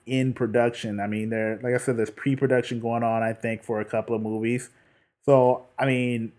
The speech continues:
I don't think there's any, there's, I don't think there's gonna be a movie that comes out in twenty twenty. Like, I think twenty twenty might be the first year that there won't be any Marvel movies since, you know, before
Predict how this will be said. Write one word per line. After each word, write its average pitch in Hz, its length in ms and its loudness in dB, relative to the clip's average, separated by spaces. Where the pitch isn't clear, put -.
I 143 120 8
don't 220 200 8
think 147 160 6
there's 135 160 6
any, 135 200 6
there's, 139 460 4
I 151 80 0
don't 233 120 6
think 294 80 6
there's 190 140 8
gonna 160 160 6
be 143 120 6
a 139 40 8
movie 139 220 6
that 127 120 4
comes 127 180 -2
out 165 200 4
in 131 80 -4
twenty 131 240 -2
twenty. 127 320 -2
Like, 131 200 6
I 139 80 4
think 135 420 0
twenty 156 280 2
twenty 156 280 2
might 127 200 2
be 127 80 0
the 113 100 -2
first 139 380 2
year 120 500 0
that 120 360 8
there 131 140 6
won't 120 220 2
be 117 220 -2
any 127 180 0
Marvel 120 360 2
movies 117 720 -2
since, - 600 -10
you 139 100 0
know, 101 320 -4
before 117 400 -2